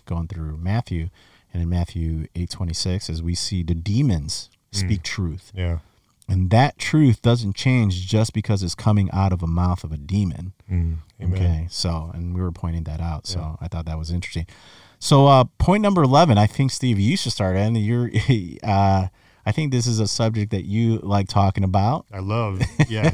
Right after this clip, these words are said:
Speaker 2: doxology or
Speaker 1: Yep.
Speaker 2: praise or worship. We glorify God by praising him. Doxology or praise is a God-exalting work. Psalm one twenty-three, "Whosoever offereth praise glorifieth me." The Hebrew word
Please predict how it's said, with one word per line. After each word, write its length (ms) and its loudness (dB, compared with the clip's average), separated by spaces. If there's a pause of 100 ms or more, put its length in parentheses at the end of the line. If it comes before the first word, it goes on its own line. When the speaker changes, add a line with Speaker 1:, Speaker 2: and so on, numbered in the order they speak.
(100)
Speaker 2:
doxology 840 0
or 140 -4
Speaker 1:
Yep. 140 2
Speaker 2:
praise 320 -2
or 80 -4
worship. 400 -4
We 140 -2
glorify 460 -2
God 360 0
by 140 -2
praising 540 -4
him. 420 -4 (460)
Doxology 840 -2
or 180 -4
praise 640 -6
is 200 -6
a 100 -4
God-exalting 1200 -4
work. 480 -8 (560)
Psalm 340 -6
one 220 0
twenty-three, 640 -4
"Whosoever 680 -2
offereth 640 -2 (520)
praise 440 -2 (180)
glorifieth 840 -4
me." 540 -6 (120)
The 100 -8
Hebrew 380 -2
word 380 -2